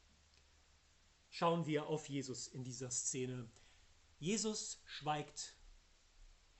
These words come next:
Zu all dem, was da passiert, kein Wort. Auch hier erfüllt sich alttestamentliche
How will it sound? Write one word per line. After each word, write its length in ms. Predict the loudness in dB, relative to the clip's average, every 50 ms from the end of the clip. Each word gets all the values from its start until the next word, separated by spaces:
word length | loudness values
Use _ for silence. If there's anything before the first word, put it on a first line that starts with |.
| -20 -12 -6
Zu 160 | -2 0 2
all 220 | 6 8 8 8 8
dem, 180 | 6 4 2
was 160 | 2 2 2 2
da 120 | 2 0
passiert, 720 | 0 0 -2 0 0 0 0 0 0 0 -2 -4 -6 -6 -8 -14 -20 -20 -20 -20 -20 -20 -20 -20 -14 -10
kein 420 | -4 -2 0 0 0 -2 -4 -4
Wort. 460 | -6 -6 -6 -8 -12 -16 -20 -20 -20 -20 -20 -20 -20 _ -20 -20 -20 -20 -20 -20 -20 -20 -20 -20 -20 -20 -20 _ _ _ -20 -20 _ _ -20 -20 _ _ -20 -20 -20 -20 -20 -20 -20 -20 -20 -20 -20 -20 -20 -20 -20 -20 -20 -20 -20 -20 -20 -20 -20 -20 -20 -20 -20 -20 -20 -20 -10 _
Auch 160 | 0 2 2 2
hier 260 | 2 2 2 2 2
erfüllt 520 | 0 -2 -4 -2 2 4 4 4 4 2 0
sich 320 | 0 0 -2 -4 -4 0
alttestamentliche 1200 | 0 0 0 0 -2 -4 -4 -2 -2 -2 -2 -2 -2 -4 -4 -6 -8 -6 -4 -2 -2 -2 -2 -6